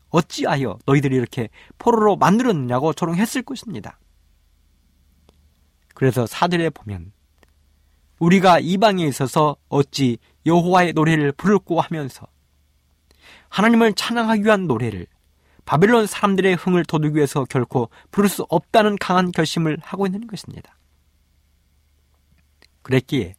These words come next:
이스라엘 백성들의 모든 소원은, 꿈에도 소원은 자신들의 고향으로 돌아가는 것이었습니다. 자신들의 집으로 돌아가는 것이었습니다. 거룩한 하나님의 성전이 있는,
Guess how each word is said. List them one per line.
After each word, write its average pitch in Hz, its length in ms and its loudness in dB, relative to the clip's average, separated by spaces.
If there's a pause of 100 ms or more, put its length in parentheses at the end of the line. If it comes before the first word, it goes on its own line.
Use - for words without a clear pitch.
(800)
이스라엘 185 340 2
백성들의 175 460 0
모든 143 400 0
소원은, 101 540 -6 (760)
꿈에도 220 460 4
소원은 139 640 0 (320)
자신들의 214 580 2
고향으로 151 600 0
돌아가는 190 480 0
것이었습니다. - 720 -10 (560)
자신들의 233 500 0
집으로 208 300 2
돌아가는 220 580 2
것이었습니다. - 680 -8 (1700)
거룩한 156 480 0
하나님의 143 400 0
성전이 185 440 -4
있는, 95 280 -12